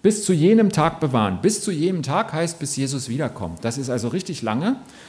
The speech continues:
Und er sagt also, ganz lange, solange diese ganze Misere andauert, der Gegenwind, der mich trifft und noch viele andere nach mir, Gott hat die Kraft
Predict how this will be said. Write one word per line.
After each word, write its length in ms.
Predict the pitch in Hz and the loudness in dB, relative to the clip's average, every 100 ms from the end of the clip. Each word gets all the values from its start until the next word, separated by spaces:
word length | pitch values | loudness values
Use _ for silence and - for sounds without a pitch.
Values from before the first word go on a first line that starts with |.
| - - | -20 -12
Und 100 | 123 | -2
er 100 | 185 | 0
sagt 260 | 175 208 208 | 2 0 2
also, 320 | 175 180 175 - - - _ _ 143 | 2 2 -2 -6 -20 -20 _ _ -4
ganz 300 | 120 247 311 | 2 4 4
lange, 260 | 165 135 127 | 2 2 4
solange 320 | 143 180 247 | 4 4 4
diese 200 | 247 214 | 4 4
ganze 300 | 185 233 240 | 2 2 2
Misere 380 | 202 175 240 247 | 0 2 0 0
andauert, 540 | 214 240 151 120 - | 0 2 4 2 0
der 100 | 170 | 0
Gegenwind, 480 | 180 226 226 214 208 | 4 4 4 2 4
der 80 | 196 | 4
mich 220 | 220 269 | 2 0
trifft 260 | - 240 214 | -2 -2 0
und 80 | 196 | 0
noch 180 | 196 | -2
viele 300 | 196 254 262 | -2 0 2
andere 300 | 208 214 220 | 2 2 2
nach 300 | 208 202 226 | 2 0 0
mir, 240 | 180 139 - - - - - _ _ _ _ _ _ _ _ _ _ _ _ | 0 0 -2 -8 -18 -20 -20 _ _ _ _ _ _ _ _ _ _ _ _
Gott 380 | 127 117 - - | 0 0 -2 -4
hat 240 | 156 - | -4 -4
die 60 | - | -8
Kraft 560 | - 139 165 - - | -2 -2 -2 -8 -16